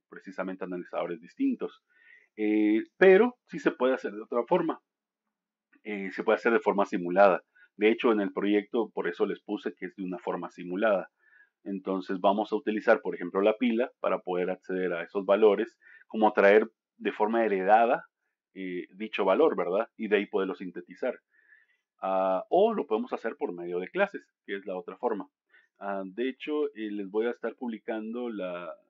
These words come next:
mm, una documentación que tengo ahí para ambos, eh, cómo se podría hacer con la pila, cómo se hace con clases, para poder simular este analizador sintáctico,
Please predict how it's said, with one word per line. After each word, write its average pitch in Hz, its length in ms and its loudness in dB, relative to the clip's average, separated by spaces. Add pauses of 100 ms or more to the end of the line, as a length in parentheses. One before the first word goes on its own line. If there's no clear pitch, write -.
(600)
mm, 98 420 -16 (880)
una 113 140 -10
documentación 104 520 -6
que 107 80 -6
tengo 107 300 -2
ahí 107 100 0
para 90 300 -4
ambos, 117 360 -6 (540)
eh, 90 240 -10
cómo 113 220 -4
se 107 100 -6
podría 92 280 -4
hacer 92 220 -6
con 98 360 -4
la 95 160 -4
pila, 135 420 0
cómo 95 240 -6
se 90 200 -4
hace 90 280 -10
con 85 220 -8
clases, 127 520 -2 (420)
para 131 240 2
poder 101 200 2
simular 104 640 2
este 101 500 -2
analizador 92 640 -6
sintáctico, 95 840 -6